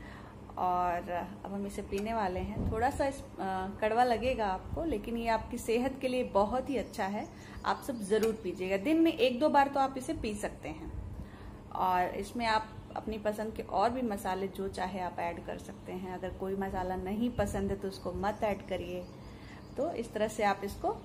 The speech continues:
बनाकर पी सकते हैं। और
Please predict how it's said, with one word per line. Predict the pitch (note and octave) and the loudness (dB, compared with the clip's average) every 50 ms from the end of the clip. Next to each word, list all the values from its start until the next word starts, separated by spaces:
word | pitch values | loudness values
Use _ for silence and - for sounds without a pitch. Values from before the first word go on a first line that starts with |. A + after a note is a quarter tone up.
| - - - - | -14 -14 -6 -2
बनाकर | G3+ G#3 G3+ F#3+ G3 - D4 F4 E4 - - | 0 2 2 2 2 0 -2 -2 -2 -4 -6
पी | A#3+ A#3 A#3+ | -4 -4 -2
सकते | - - - - - - | -4 -6 -8 -8 -10 -10
हैं। | E3 E3+ - F3+ E3+ F3+ - - - - - - - - - - - - - - - - | -10 -8 -8 -8 -10 -10 -12 -16 -16 -16 -16 -14 -14 -16 -16 -14 -12 -12 -12 -10 -10 -6
और | - - F3+ F3+ F3 F3 F3 F3 F3 F3 | -2 0 2 2 2 2 2 2 2 2